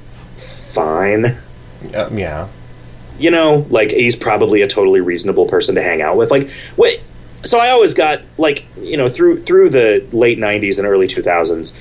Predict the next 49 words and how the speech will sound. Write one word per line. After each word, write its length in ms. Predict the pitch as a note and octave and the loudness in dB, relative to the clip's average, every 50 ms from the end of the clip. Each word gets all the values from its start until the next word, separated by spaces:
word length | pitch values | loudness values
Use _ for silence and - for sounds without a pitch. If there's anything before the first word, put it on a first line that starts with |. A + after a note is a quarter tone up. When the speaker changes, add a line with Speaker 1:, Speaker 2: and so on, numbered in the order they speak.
| - - - | -20 -16 -8
Speaker 1:
my 500 | - G#2+ A#2 B2 B2+ C3 C3 C3 B2+ B2+ B2+ B2+ A2+ | -4 -2 0 0 0 0 2 2 2 2 0 0 -2
gauge 480 | A#2 A#2 A2 A2 A2 G#2+ G#2+ G#2+ - - - | 0 0 2 2 2 0 0 -2 -6 -8 -6
on 320 | A2 G#2+ G2+ G2 G2 G2 | -4 -4 -2 -2 -2 -4
how 640 | G2+ F#2+ - G2+ F#2+ G2 G2 G2 G2 G2 F#2+ F#2+ F#2+ - - - - - - - - - - - - - | -4 -4 -4 -4 -2 0 0 0 2 2 2 0 -2 -4 -10 -20 -20 -20 -20 -20 -20 -20 -20 -16 -10 -4
much 260 | A2+ A2+ - - - | -2 0 0 0 2
of 80 | G2+ | 0
a 60 | F#2+ - | 0 0
douchebag 680 | - - - G2 F#2 F#2 F#2 - A2+ G2+ G2 F#2+ F#2+ | -2 -4 -6 -4 -4 -4 -2 -2 -2 0 0 0 0
a 60 | F#2+ | -2
celebrity 400 | F#2 - F#2+ F#2 F#2+ F#2+ G#2 G#2 | -2 0 0 0 2 2 2 2
was 140 | G#2 G#2+ G#2 | 2 2 2
likely 260 | A2 G#2 G#2 - A2 | 2 0 2 2 2
to 60 | G2+ G2 | 2 2
be 160 | G2 G2 G2 | 2 4 4
was 160 | F#2+ F#2 F#2 | 2 2 2
typically, 400 | - A2 - G#2 F#2+ G2+ G2 F#2+ | 0 0 0 0 2 4 4 4
like, 300 | F#2 E2 D#2 D#2 - - - - - - - - - - | 4 2 0 -2 -4 -10 -14 -20 -20 -20 -20 -20 -10 -2
were 240 | - G#2 A#2 A#2+ | 2 4 4 4
they 100 | B2+ B2 | 4 4
willing 340 | A2+ G#2 G#2 G#2 G#2 G#2 G2+ | 4 4 4 4 4 2 0
to 140 | - - G#2+ | 0 0 0
appear 260 | F#2+ - A2+ G#2 G2+ | 0 2 2 2 2
on 160 | F#2+ F#2 F#2 F#2 | 2 0 0 0
Loveline, 480 | F2+ F#2 F2+ F#2+ G2 F#2+ G2 G2 G2 | 0 0 0 0 0 0 0 -2 -2
and 140 | F2+ F2+ F2+ | -2 -2 0
when 160 | F2 F2 F2 | 0 0 0
they 120 | F#2 F#2+ F#2 | 0 0 0
appeared 240 | F2+ - G#2+ G2 F#2 | 0 2 2 2 2
on 120 | F2+ F2+ | 2 2
Loveline, 400 | F#2 F#2 F2+ F2+ F#2+ F2+ F2+ F2 | 2 0 2 2 0 0 0 0
were 140 | D#2+ F#2 F2 | 2 2 2
they 180 | E2+ E2+ E2+ E2+ | 2 2 0 0
assholes 560 | - F2 E2 E2+ F2+ - - G#2 G2+ G2+ G2 | -2 -2 -4 -2 -2 0 2 2 4 4 2
or 200 | - - F#2 F2 | 2 2 2 4
were 160 | E2+ F2 F2 | 4 4 4
they 140 | - D#2 C#2+ | 2 0 -2
cool? 500 | - - - F2+ G#2 A#2+ C#3 D#3+ E3 D#3+ - - - - - | -2 0 2 4 4 6 6 4 2 0 -6 -16 -20 -4 -2
Because 240 | - - A#2+ G#2+ - | 0 2 2 2 2
something 260 | C3+ A#2 A#2+ C3 B2 | 0 0 2 2 2
about 200 | A2 G#2+ G#2 - | 2 0 0 0
that 180 | G#2+ G2 G2 | -2 0 0
setting 500 | - - - G#2 G#2 G#2+ G#2+ G#2+ A2 G#2+ - - - - - - - | 0 2 2 0 0 0 -2 -2 -4 -6 -10 -14 -20 -20 -20 -12 -6
tended 340 | - B2+ A#2+ A#2+ A#2 G#2+ - | -2 -2 0 2 0 0 0
to 60 | - | -2
put 220 | - - A#2+ - - | 0 0 -2 -2 0
cool 240 | - A#2+ G#2+ G#2 | 2 2 2 4
people 300 | G#2 - A2+ F#2 G#2+ G#2 | 4 2 2 4 4 4
at 120 | F#2+ F2+ E2+ | 4 4 2
ease 480 | E2+ F2 F#2+ A#2 D3 D3+ D3 - - | 0 0 2 2 2 2 0 -2 -6